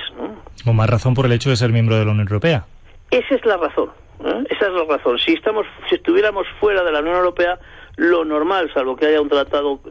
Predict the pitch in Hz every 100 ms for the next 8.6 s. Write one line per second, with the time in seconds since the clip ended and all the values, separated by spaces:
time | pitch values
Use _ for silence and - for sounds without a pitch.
0 | - 143 135 139 127 123 127 147 151 -
1 | - - - 143 139 - 139 139 131 -
2 | - - - - 135 - 139 127 135 139
3 | 139 135 127 120 135 147 135 123 104 104
4 | 104 120 123 117 110 - 104 101 90 -
5 | 82 - - - - 90 87 95 85 82
6 | 110 107 135 - - - - 98 101 95
7 | 90 95 113 90 82 - - 107 92 -
8 | - - - - 104